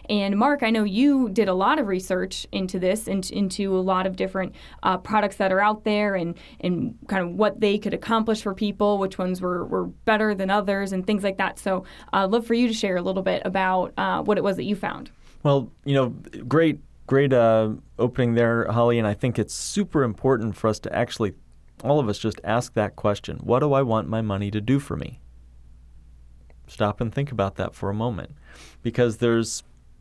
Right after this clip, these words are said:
Speaker 2: literally hundreds of financial products, and of those hundreds of products, you can use them thousands, tens of thousands of ways.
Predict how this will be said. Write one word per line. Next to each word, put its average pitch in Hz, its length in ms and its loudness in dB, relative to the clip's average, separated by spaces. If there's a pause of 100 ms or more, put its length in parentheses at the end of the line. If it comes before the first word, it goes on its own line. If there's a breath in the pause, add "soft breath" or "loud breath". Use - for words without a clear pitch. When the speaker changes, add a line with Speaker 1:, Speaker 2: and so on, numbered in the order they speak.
(120)
Speaker 2:
literally 127 460 2
hundreds 107 640 -2
of 110 160 -6
financial 110 640 -2 (460)
products, 101 720 -2 (380)
and 107 340 -4
of 139 200 0
those 120 200 2
hundreds 120 580 -2
of - 240 -12
products, 131 600 0 (520 loud breath)
you 127 100 -2
can 113 140 -2
use 131 360 0
them 110 400 -2
thousands, 127 760 -2
tens 160 280 0
of 113 80 -4
thousands 120 480 2
of 117 100 -2
ways. 135 480 -4